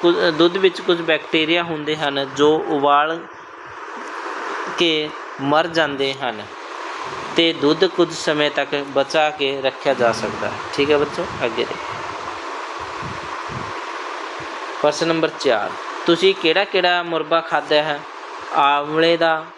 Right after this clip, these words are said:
ਸੇਬ ਦਾ, ਗਾਜਰ ਦਾ, ਹੋਰ ਵੀ ਵਾਧੂ ਮੁਰੱਬੇ ਤੁਸੀਂ ਲਿਖ ਸਕਦੇ ਹੋ ਜਿਹੜੇ ਤੁਸੀਂ ਖਾਧੇ ਨੇ। ਪ੍ਰਸ਼ਨ ਨੰਬਰ ਪੰਜ ਬੱਚੋ,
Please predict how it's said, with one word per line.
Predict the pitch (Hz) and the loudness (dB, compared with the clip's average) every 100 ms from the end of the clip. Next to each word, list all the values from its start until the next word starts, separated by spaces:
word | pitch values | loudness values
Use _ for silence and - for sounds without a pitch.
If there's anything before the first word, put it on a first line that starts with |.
| - | -18
ਸੇਬ | - 151 151 156 151 | -4 2 4 2 2
ਦਾ, | 156 151 | 0 2
ਗਾਜਰ | 135 135 135 151 147 | 2 2 0 -4 0
ਦਾ, | 151 143 - - - - 156 | 0 0 -4 -14 -14 0 6
ਹੋਰ | 160 151 | 6 6
ਵੀ | 160 156 - - 147 | 2 0 -8 -6 0
ਵਾਧੂ | 139 139 156 | 0 2 0
ਮੁਰੱਬੇ | 147 127 131 127 | 0 2 -2 -2
ਤੁਸੀਂ | 131 - 151 | -6 -2 0
ਲਿਖ | 143 131 | 2 2
ਸਕਦੇ | - 123 123 | 2 0 2
ਹੋ | 131 | 4
ਜਿਹੜੇ | 131 127 | 4 4
ਤੁਸੀਂ | 123 165 170 - | 2 0 0 0
ਖਾਧੇ | 117 - 110 | -2 2 0
ਨੇ। | 110 - - - - - - | -2 -8 -8 -10 -10 -10 -2
ਪ੍ਰਸ਼ਨ | 156 147 170 | 0 2 2
ਨੰਬਰ | 170 170 | 2 2
ਪੰਜ | - 156 147 | 4 2 2
ਬੱਚੋ, | 147 147 151 | -2 -2 -4